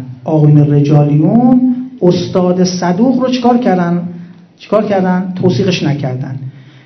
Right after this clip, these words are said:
ایشون میگه: «لکن همان حرفی رو که ما در باب بعضی از مشایخ کلینی یا مشایخ مشایخ کلینی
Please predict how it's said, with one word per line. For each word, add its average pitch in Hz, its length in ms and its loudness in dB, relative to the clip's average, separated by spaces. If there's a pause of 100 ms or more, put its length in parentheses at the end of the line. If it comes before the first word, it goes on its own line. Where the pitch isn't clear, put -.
(120)
ایشون 240 280 2
میگه: 233 180 4
«لکن 175 520 0
همان 170 380 -4
حرفی 147 420 -6
رو 143 180 -6
که 123 140 -8
ما 156 220 -2
در 139 300 -6
باب 143 400 -2
بعضی 151 540 -4
از 131 180 -4
مشایخ 135 680 -6
کلینی 143 600 -2
یا 151 240 0
مشایخ 147 760 0
مشایخ 139 560 -4
کلینی 147 840 -2